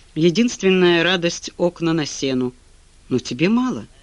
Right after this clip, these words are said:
Судя по шторам и скатертям, не обошлось без женщины.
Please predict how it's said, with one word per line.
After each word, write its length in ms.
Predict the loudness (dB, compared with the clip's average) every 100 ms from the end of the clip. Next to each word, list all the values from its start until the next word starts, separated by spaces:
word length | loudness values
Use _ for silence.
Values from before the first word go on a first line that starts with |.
| _ -20 _ -20 _ _ _ _
Судя 500 | -16 -6 0 0 0
по 220 | -2 -2 -2
шторам 560 | -2 0 2 2 2
и 80 | 0
скатертям, 800 | -2 -8 -8 -8 -8 -4 -2 -2
не 120 | -2
обошлось 640 | -4 -6 -8 -6 -6 -6 -8
без 180 | -8
женщины. 640 | -6 -2 -2 -2 -2 -4 -8